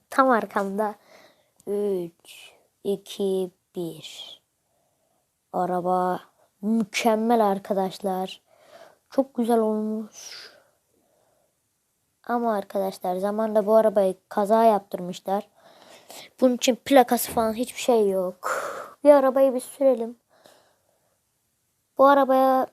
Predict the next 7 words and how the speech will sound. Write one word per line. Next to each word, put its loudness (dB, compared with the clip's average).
bu 12
arabaya 8
plaka 6
eklenecek. -2
Sonra 2
öyle 2
bir 10